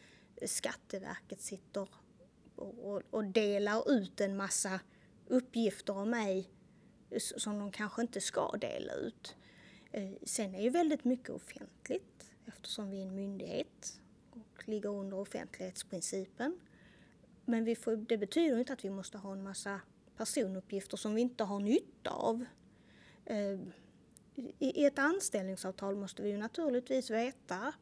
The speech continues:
personnummer och namn och adress och, och kontaktuppgifter, telefon, mail, såna saker. Men om jag inte har arbetsskor så är ju kanske inte skostorleken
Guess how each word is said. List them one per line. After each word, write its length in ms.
personnummer 1160
och 320
namn 380
och 60
adress 520
och, 220
och 220
kontaktuppgifter, 1000
telefon, 640
mail, 340
såna 320
saker. 520
Men 180
om 100
jag 100
inte 220
har 340
arbetsskor 960
så 160
är 40
ju 160
kanske 320
inte 180
skostorleken 1000